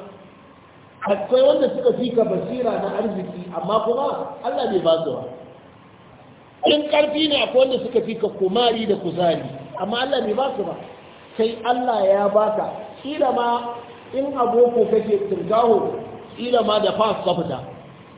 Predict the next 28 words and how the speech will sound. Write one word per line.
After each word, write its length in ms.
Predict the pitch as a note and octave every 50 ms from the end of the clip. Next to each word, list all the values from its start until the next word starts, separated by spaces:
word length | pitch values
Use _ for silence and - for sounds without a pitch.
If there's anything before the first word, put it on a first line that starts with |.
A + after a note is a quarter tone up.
| - - -
amma 220 | D#3 E3 G3 G#3+
kuma 200 | F#3 A#3 B3 B3 B3+
Allah 220 | B3+ B3+ A3+ G3+
zai 120 | G#3+ A3 A3
baka 240 | A#3 C4 C4+ B3+ G#3+
kuɗi 280 | - G3+ G3+ A3 G#3 F3+
da 80 | F3
yawa. 200 | E3 E3 D#3 C#3 - - - - - - - - - - - - D3+
Ga 80 | F3 G3+
wani 200 | G#3 A#3+ C4+ C#4+
kuma 200 | - C#4 C#4+ C#4+
ya 100 | D4 D4+ C#4
fita 180 | A3 A3 B3+ B3+
da 120 | B3+ A3+
first 240 | F3+ F#3 E3+ F#3 -
class, 260 | G#3 A3 G#3 F#3+ D#3+ - - - - - - - - - - D3
dubu 220 | D#3+ A#3+ A#3 B3 C4+
ɗaya 180 | C4 B3+ C4
na 100 | B3 A3+
burge 300 | F#3+ F#3+ F#3+ E3+ F3 D#3+
shi. 200 | - - - - - - - - - - - - - - - - - - -
Haka 200 | G#3+ D#4 D4+ C4+ G#3+
ne, 140 | G3 - - - - - - - - - - - - - - -
dubu 200 | E3+ C4+ D4 E4
ɗaya 180 | - - - F4+
na 120 | E4+ C#4
burge 280 | A3+ A3+ G#3 F3+ F#3+ D#3+
shi. 220 | - - - -